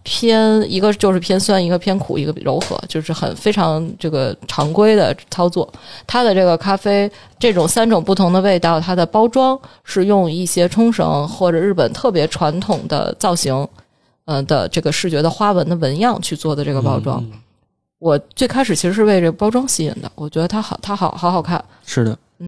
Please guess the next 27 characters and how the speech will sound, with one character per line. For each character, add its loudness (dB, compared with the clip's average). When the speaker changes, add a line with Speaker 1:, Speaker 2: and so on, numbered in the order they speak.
Speaker 1:
就 -4
有， 0
有 2
一 0
个 2
就 0
是 2
大 2
家 2
经 2
常 2
能 0
看 0
到 4
的 2
那 2
种 2
非 0
常 4
日 4
式 2
的 2
这 4
种 2
水 0
波 2
纹 2